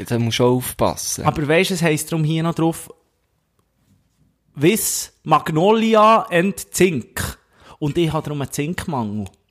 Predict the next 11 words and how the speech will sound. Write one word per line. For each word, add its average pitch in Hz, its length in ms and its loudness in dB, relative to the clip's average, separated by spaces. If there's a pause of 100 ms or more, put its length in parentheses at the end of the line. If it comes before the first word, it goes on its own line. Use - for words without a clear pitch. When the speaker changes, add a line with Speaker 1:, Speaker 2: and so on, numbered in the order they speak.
(220)
Speaker 2:
Und 165 140 -2
Magnolia-Mangel. 156 640 2
Speaker 1:
Hast 139 120 2
du 139 60 6
einen 107 140 4
Zinkmangel? 90 560 -2 (320)
Speaker 2:
Ja, 135 160 2
und 147 160 2
Magnolia-Mangel. 147 960 -2
Darum, 160 300 -4
d-, 95 180 -8